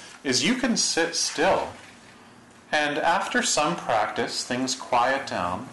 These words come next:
and we begin to have a feeling of being connected. And, you know, we all have a different vocabulary, and we may feel different, connected to different things. Um,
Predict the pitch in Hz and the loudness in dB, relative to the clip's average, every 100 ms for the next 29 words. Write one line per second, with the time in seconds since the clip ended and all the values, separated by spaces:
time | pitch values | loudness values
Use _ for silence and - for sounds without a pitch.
0 | - - - - 139 139 143 143 147 220 | -16 -16 -10 -4 -2 0 0 0 0 0
1 | 220 175 143 123 - - 170 226 196 110 | 2 2 2 0 -2 -4 -2 0 2 0
2 | 101 117 98 - 127 143 143 139 135 135 | 0 -2 -4 -4 -2 0 0 -2 -4 -10
3 | - - - 120 98 - - - - - | -16 -18 -10 -4 -4 -6 -12 -14 -16 -20
4 | - - - - - - - - - - | -20 -20 -20 -20 -20 -20 -20 -20 -20 -20
5 | - - - - - - - - - - | -20 -20 -20 -20 -20 -20 -20 -20 -10 -2
6 | 131 123 131 - - - 117 110 110 135 | 0 0 -4 -10 -10 -2 0 2 4 4
7 | 156 147 117 127 120 107 98 - 120 131 | 4 0 0 -2 0 0 -2 -2 -2 0
8 | 127 120 123 123 127 - 101 101 107 107 | 2 2 2 0 -6 -12 -10 -8 -4 -2
9 | 104 - 110 101 101 95 - 110 113 - | -2 -2 -4 -2 -6 -6 -6 -4 -4 -4
10 | - 110 104 95 - 170 175 73 87 - | -6 -6 -6 -8 -8 -6 -6 -6 -10 -12
11 | - - - - - - - - - - | -14 -20 -20 -20 -20 -20 -20 -20 -20 -8
12 | - 127 120 120 120 123 | -2 2 2 0 -4 -10